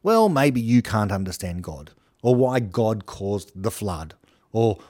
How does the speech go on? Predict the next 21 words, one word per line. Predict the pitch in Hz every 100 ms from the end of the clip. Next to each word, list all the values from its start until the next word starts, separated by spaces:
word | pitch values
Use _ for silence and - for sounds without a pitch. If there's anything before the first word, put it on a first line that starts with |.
| _
what | 147 151 -
the |
universe | 135 135 139 120 127 120 113
means | 131 127 120 101
in | 104
some | 95 98 92
sense, | - 80 71 110
or | 104 104 - _ _
whatever | 117 143 160
question | 139 - 120 - 113
you | 107
want | 101 98
to | 92
place | - 85 -
off | 80 82
limits. | 67 - -
Very | 107 135 127
well, | 98 80
it's | 92
hard | - 131 156
to | 170